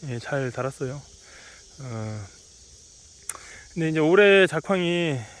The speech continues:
예, 이런데, 어, 지난 편에도 말씀드렸듯이 이제 얘는 꽃을 안 달았는데 꽃을 달고 지금 꽃이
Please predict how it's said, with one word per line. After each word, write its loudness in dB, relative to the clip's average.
예, -4
이런데, -4
어, -4
지난 -8
편에도 -6
말씀드렸듯이 -6
이제 -4
얘는 0
꽃을 -2
안 0
달았는데 -2
꽃을 -4
달고 0
지금 -8
꽃이 -10